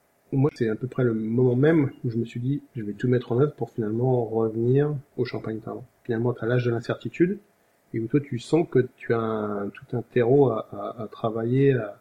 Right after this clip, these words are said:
à faire respirer, parce que tu sens bien qu'au quotidien, il y a des tonnes de trucs à faire, euh, tu pourras apporter toute ta petite expérience, mais en tout cas, ton, tes idées, ton ouverture, de faire, euh, bouger les choses.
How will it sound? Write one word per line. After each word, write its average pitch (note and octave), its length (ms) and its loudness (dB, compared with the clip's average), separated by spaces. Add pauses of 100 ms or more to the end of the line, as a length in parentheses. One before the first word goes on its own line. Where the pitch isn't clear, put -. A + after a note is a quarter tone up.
(120)
à A2+ 60 -10
faire A2+ 240 -2
respirer, A#2+ 520 2 (120)
parce G#2 200 -6
que C3+ 320 4 (120)
tu G#2 200 -10
sens G2+ 220 -8
bien A#2+ 140 -2
qu'au - 160 -14
quotidien, C3+ 560 -2 (480)
il - 60 -16
y - 20 -20
a - 80 -16
des - 40 -20
tonnes B2 200 2
de A#2 100 -2
trucs - 280 -10
à G2 80 -8
faire, C3+ 360 0
euh, G2+ 240 -6
tu - 140 -20
pourras F#2+ 220 -6
apporter - 340 -10
toute - 160 -20
ta F2 180 -6
petite - 480 -10
expérience, C#3 600 2
mais G#2 180 -4
en G2 80 -6
tout - 160 -14
cas, B2+ 160 0
ton, G#2 340 -6
tes G#2+ 140 -8
idées, C3 680 2
ton A2+ 120 -6
ouverture, B2 720 4
de A2+ 60 -6
faire, A2 260 -2
euh, A2 340 -6
bouger A2+ 180 -8
les A2 120 -6
choses. D#3+ 260 2